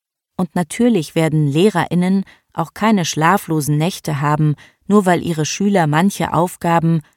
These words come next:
noch nicht lösen können. Sich abzugrenzen heißt niemals, andere im Stich zu lassen, schon gar nicht die eigenen Kinder.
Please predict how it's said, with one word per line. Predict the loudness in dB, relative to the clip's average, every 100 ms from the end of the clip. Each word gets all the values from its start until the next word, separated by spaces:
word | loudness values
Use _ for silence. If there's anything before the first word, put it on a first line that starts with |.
| _ -4
noch | -2 -2 -6 -6
nicht | -4 -4 0
lösen | 2 2 -2
können. | -6 -8 -10 -12 -18 _ _ _ _ _ _ _ _ _ _ _ _ _ _ _ _ _ -4
Sich | -4 -2
abzugrenzen | -6 -6 -6 -8 -4 -2 -2 0 0 0 -6 _ -4
heißt | -2 -2
niemals, | 2 6 6 4 -2 -6
andere | -2 -2 -2 -2
im | -4
Stich | -4 0 0 0
zu | -8 -6
lassen, | -4 -6 -6 -10 _ _ _ _
schon | -6 -4
gar | 0 0 0
nicht | -2 -4
die | -6
eigenen | -4 -2 -2 -2
Kinder. | 0 0 0 -6